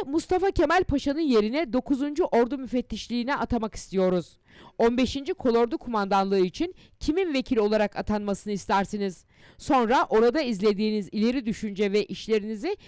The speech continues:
yakından bilen ve bunları sizin gibi izleyebilecek başkasını Kolordu Kurmay Başkanlığına getirmek gerekirse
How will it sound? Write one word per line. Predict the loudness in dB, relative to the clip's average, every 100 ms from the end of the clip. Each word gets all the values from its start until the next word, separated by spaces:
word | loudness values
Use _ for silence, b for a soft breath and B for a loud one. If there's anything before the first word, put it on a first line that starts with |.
| B -2
yakından | 0 0 0 0 0
bilen | 0 0 2
ve | 0 0
bunları | -4 -2 -2
sizin | -2 -6 -4 -4
gibi | -4 -6
izleyebilecek | -6 -6 0 2 2 2 -2 -2 -6
başkasını | -6 -4 -10 -8 -10 -10 B B -6
Kolordu | 0 4 4 2 -4
Kurmay | -4 -2 0 0
Başkanlığına | -2 -2 -2 -2 -2 -4
getirmek | -4 -4 -4 -6 -2
gerekirse | 0 0 -2 -4 -2